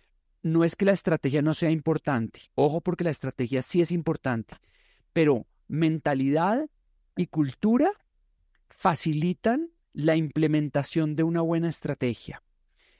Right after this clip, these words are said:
Entonces, la magia ocurre cuando las tres están estrechamente alineadas, reforzándose mutuamente.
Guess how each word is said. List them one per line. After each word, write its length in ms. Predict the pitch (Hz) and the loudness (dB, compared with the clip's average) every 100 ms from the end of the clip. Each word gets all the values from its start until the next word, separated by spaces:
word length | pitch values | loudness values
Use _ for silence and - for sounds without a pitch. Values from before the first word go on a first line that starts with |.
| _ | _
Entonces, 640 | 151 151 175 165 143 117 - - | -2 0 2 2 0 -4 -6 -2
la 220 | 147 143 | 0 2
magia 600 | 156 170 185 - 240 - | 2 0 0 -2 -2 -2
ocurre 640 | - 165 - 202 170 208 339 _ _ _ _ _ _ | -4 -4 0 0 2 -2 -4 _ _ _ _ _ _
cuando 420 | 175 165 160 160 | 0 2 2 0
las 260 | 143 135 | 0 -4
tres 240 | - 180 175 | -4 -2 -2
están 280 | 190 208 190 | -4 -2 -2
estrechamente 880 | 175 - 185 - 196 196 190 165 | -4 -2 -2 0 0 2 0 2
alineadas, 760 | 196 190 160 156 143 147 156 151 | 2 2 2 0 0 -2 -4 -4
reforzándose 840 | 185 170 147 135 165 156 160 160 | -8 -2 -2 0 -2 0 -2 -2
mutuamente. 800 | 175 139 - 160 151 120 - - | -2 -2 0 0 0 -2 -4 -16